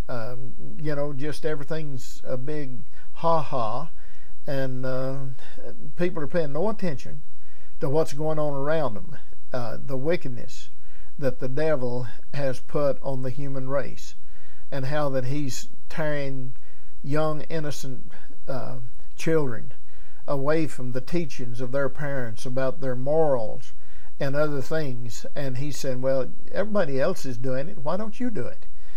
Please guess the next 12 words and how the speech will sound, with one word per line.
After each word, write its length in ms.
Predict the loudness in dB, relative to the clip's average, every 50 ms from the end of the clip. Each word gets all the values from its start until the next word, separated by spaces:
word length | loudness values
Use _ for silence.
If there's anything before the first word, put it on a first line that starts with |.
| 0 0 0 0 0
And 360 | 0 0 0 2 2 0 0
you're 200 | 0 0 0 0
gonna 180 | 0 0 0 0
be 160 | -2 -2 0
a 60 | -2
square 800 | 0 0 0 0 0 0 0 0 0 0 -2 -2 -2 0 0 0 -2 -2
if 200 | -2 -2 0 0
you 140 | 0 0
don't." 400 | 0 0 0 0 0 0 0 0 0 0 0 0 0 0 0 0 0 0 0 0 0 0 0 0 0 0
And 160 | 0 0 0
so 300 | 2 2 2 2 2 0
through 360 | 0 0 0 2 2 2